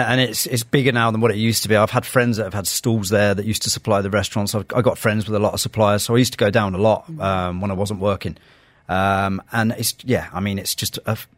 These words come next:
Speaker 1: uh, excuse the word, but it's a foodie paradise,
Speaker 2: It
Speaker 1: really.
Speaker 2: is.
Speaker 1: It, it, it is. Um, there's lots of restaurants and bars around it as well, which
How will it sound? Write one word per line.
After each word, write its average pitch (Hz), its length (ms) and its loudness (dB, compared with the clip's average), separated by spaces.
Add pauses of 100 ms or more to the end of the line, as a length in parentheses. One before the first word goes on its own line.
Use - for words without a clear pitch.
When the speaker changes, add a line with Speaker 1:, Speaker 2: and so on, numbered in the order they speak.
(400)
Speaker 1:
uh, 113 160 -10
excuse 110 520 -4
the 95 60 -8
word, 98 280 0
but - 100 -6
it's - 120 -6
a - 40 -8
foodie 101 320 -2
paradise, 104 480 0
Speaker 2:
It 254 60 -2
Speaker 1:
really. 110 220 4
Speaker 2:
is. 95 180 0
Speaker 1:
It, - 80 -8
it, 110 280 -2
it 117 140 2
is. 107 420 0
Um, 98 440 0
there's 104 180 -4
lots 120 160 0
of 110 100 -2
restaurants 117 380 -2
and 95 100 -10
bars 120 280 4
around 110 240 -2
it 104 80 -6
as 110 100 -4
well, 117 260 2
which 113 300 -2